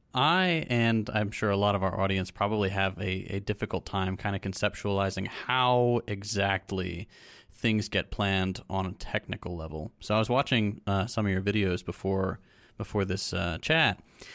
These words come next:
and you broke it down, like, the actual method of, of determining the plan with, um, an equation, S times X is greater than or equal to D. So I understand that,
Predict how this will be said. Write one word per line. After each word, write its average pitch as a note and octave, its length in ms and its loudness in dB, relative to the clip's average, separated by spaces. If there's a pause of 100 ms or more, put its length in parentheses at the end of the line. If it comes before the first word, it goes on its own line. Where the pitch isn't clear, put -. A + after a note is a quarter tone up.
(300)
and G#2 500 4
you G#2+ 260 0
broke A2+ 360 2
it - 180 -2
down, G2 460 2
like, G#2 220 -6
the - 120 -6
actual G#2 520 2
method G2+ 420 0
of, G2 340 -2
of F#2+ 300 -6 (260)
determining A2 760 0 (180)
the G#2 100 -2
plan - 640 0 (120)
with, - 500 -4 (160)
um, G2+ 600 -2
an G2+ 120 -2
equation, G#2 580 2 (460)
S - 520 0
times G#2 460 2
X - 460 0
is G2 400 -2
greater A#2 340 4
than G#2 220 2
or G2+ 100 0
equal G2 280 -2
to - 180 -6
D. F#2+ 440 -4 (360)
So G2 380 2
I A2 140 2
understand B2+ 440 2
that, G2+ 180 2